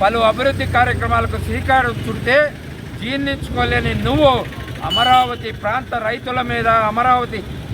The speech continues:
ఈ రాష్ట్ర రాజధాని మీద నీచమైనటువంటి వాక్యాలు చేపించినటువంటి నీ, నీ భార్య భారతీరెడ్డి గారు, నువ్వు తక్షణమే నీ వైఎస్ఆర్ పార్టీని మూసేసి అమరావతి రా-, రాష్ట్ర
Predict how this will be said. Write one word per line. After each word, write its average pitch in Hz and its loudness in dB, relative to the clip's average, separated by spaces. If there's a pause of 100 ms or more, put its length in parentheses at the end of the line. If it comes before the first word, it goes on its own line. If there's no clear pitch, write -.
(120)
ఈ 208 -2
రాష్ట్ర 233 2
రాజధాని 247 2
మీద 240 0 (560)
నీచమైనటువంటి 269 0
వాక్యాలు 247 2
చేపించినటువంటి 226 -4 (360)
నీ, 208 -2 (420)
నీ 202 -2
భార్య 233 2 (380)
భారతీరెడ్డి 233 -2
గారు, 254 2 (440)
నువ్వు 254 0 (360)
తక్షణమే 247 0
నీ 233 -2
వైఎస్ఆర్ 247 2
పార్టీని 233 -2
మూసేసి 262 0 (480)
అమరావతి 240 2
రా-, 226 -2
రాష్ట్ర 233 -2